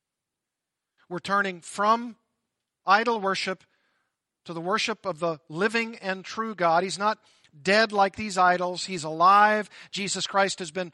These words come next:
resurrected. It's very clearly stated to, for us here that he has been raised from the dead by the Father. And we are going to one day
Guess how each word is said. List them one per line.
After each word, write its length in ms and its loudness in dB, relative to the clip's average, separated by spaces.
resurrected. 1160 -2
It's 120 -8
very 280 0
clearly 400 -6
stated 640 -4
to, 120 -12
for 280 -4
us 200 0
here 420 0
that 240 -2
he 360 -8
has 280 -2
been 340 -6
raised 480 -2
from 240 -2
the 80 -10
dead 420 0
by 240 6
the 120 -6
Father. 540 2
And 120 -20
we 160 -6
are 160 -4
going 280 -8
to 100 -14
one 260 -10
day 400 -6